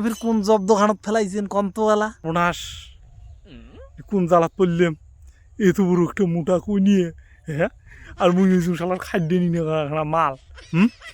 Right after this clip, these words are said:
এলে মরা বুদ্ধি নমায়। এ, বাড়ি তো, তো বুড়িয়ে বান্নের ডাং ছাড়া আর কোনো বুদ্ধি নেই, হুম? এই বেড়াইয়া, হুম? তোমরা মোর বিয়ে ঠিক করছান, এলাই? দেখি রে, আসলাম বন্ধুর,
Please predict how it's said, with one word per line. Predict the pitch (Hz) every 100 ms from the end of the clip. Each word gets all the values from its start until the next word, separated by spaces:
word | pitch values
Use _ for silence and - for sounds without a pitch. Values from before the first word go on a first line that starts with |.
| - 202
এলে | 160
মরা | 143 180
বুদ্ধি | 190 175 208
নমায়। | 202 196 196 - - - - - - 185
এ, | 165 156
বাড়ি | 170 185
তো, | 214 190
তো | 175 190
বুড়িয়ে | 160 202 214
বান্নের | 190 185 175
ডাং | 151 196 175
ছাড়া | 185 175
আর | 165
কোনো | 165 156
বুদ্ধি | 196 202 233
নেই, | 233 226 214 - - - - - -
হুম? | 196 262 - - - - - -
এই | 175
বেড়াইয়া, | 175 202 208 214 208 - - - - - - - -
হুম? | 170 220 - _ - - _ _ - - - _
তোমরা | 196 180
মোর | 175 208
বিয়ে | 220 247
ঠিক | 226 202
করছান, | - 185 - 185 160 139 131
এলাই? | 139 147 196 - - - - _ _ _ _ - _ _ - - _ - -
দেখি | 160 202
রে, | 233
আসলাম | 202 254 208
বন্ধুর, | 151 190 226 240 294